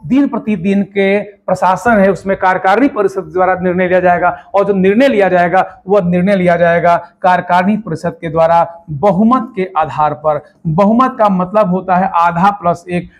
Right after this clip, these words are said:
मतलब कि चार का आधा हो गया, दो प्लस एक, तीन, कि अगर तीन सदस्य ने प्रस्ताव के पक्ष में वोट डाल दिया, तो उनकी बात मानी जाएगी। और इस तरीके से यहाँ पर बहुमत के माध्यम से निर्णय लेने की बात हो गई।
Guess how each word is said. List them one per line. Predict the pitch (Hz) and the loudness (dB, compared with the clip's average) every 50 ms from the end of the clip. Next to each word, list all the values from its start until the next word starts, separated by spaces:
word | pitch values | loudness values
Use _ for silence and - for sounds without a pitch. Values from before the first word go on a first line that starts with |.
| _ - | _ -2
मतलब | 185 190 196 202 214 214 214 190 - - - _ _ | 0 0 0 2 2 2 2 2 0 -4 -14 _ _
कि | - - 214 214 214 226 226 220 - - _ _ | -8 -4 0 0 0 0 -2 -4 -8 -14 _ _
चार | - 214 214 233 226 | 0 2 2 2 2
का | 226 208 | 2 0
आधा | 185 185 190 196 | 0 2 2 2
हो | 190 185 | 2 2
गया, | 165 180 190 | 2 0 -2
दो | 190 147 196 208 | -2 0 -2 -2
प्लस | 202 196 190 175 185 185 | -2 0 -2 -2 -2 -2
एक, | 185 180 180 - - | -4 -4 -6 -8 -6
तीन, | 202 196 185 170 175 - _ _ - | -4 -4 -4 -4 -6 -10 _ _ -2
कि | 208 | 0
अगर | 202 196 214 226 226 | 0 2 2 2 0
तीन | 226 - - 262 262 294 294 285 | 0 -6 -2 0 2 4 4 2
सदस्य | - 208 202 175 202 196 196 202 - 202 | 2 0 0 0 0 0 -2 -2 -4 -2
ने | 196 196 196 202 208 202 - - - - | 0 0 0 0 -2 -4 -6 -12 -10 -4
प्रस्ताव | - 208 - - - 220 226 247 247 233 | -2 -2 -2 -2 0 2 2 2 2 0
के | 240 226 202 | -2 -4 -4
पक्ष | 214 - 202 190 196 - 196 | -2 -2 -4 -4 -4 -4 -2
में | 196 196 190 151 | -2 -2 0 0
वोट | 175 175 185 180 | 0 0 0 0
डाल | 185 180 180 180 | 2 2 2 2
दिया, | 175 180 180 180 185 185 | 0 0 2 2 2 2
तो | 165 - - - _ - 190 | 0 -2 -8 -18 _ -4 -4
उनकी | 190 185 185 - 202 | -4 -4 -6 -6 -8
बात | 165 170 175 175 175 - | -2 -2 -2 -2 -2 -4
मानी | 170 165 170 175 180 180 | -4 -4 -2 -2 -2 0
जाएगी। | 170 175 170 170 165 170 170 165 - - - _ _ - - | 0 2 2 2 2 0 -2 -2 -4 -8 -20 _ _ -8 -2
और | 165 165 165 165 | 0 2 2 2
इस | 165 165 | 0 -2
तरीके | - 180 170 165 160 165 165 156 | -2 0 0 0 0 0 -2 -2
से | 160 160 160 160 160 165 160 _ - 190 | 0 2 2 2 0 -2 -6 _ -2 0
यहाँ | 185 180 180 | 0 0 2
पर | - 175 175 | 0 -2 0
बहुमत | 160 175 175 185 240 269 269 269 | 0 2 2 2 2 2 0 -2
के | 220 | -2
माध्यम | 190 180 170 180 180 156 | -2 -2 -2 -2 -4 -4
से | 180 175 | -4 -6
निर्णय | 180 175 165 170 165 | -6 -4 -4 -4 -6
लेने | 165 165 165 160 160 | -6 -4 -4 -6 -6
की | 160 160 | -6 -4
बात | 139 147 147 143 - | -2 -2 -2 -2 -2
हो | 147 143 | -4 0
गई। | 147 147 143 | 0 0 0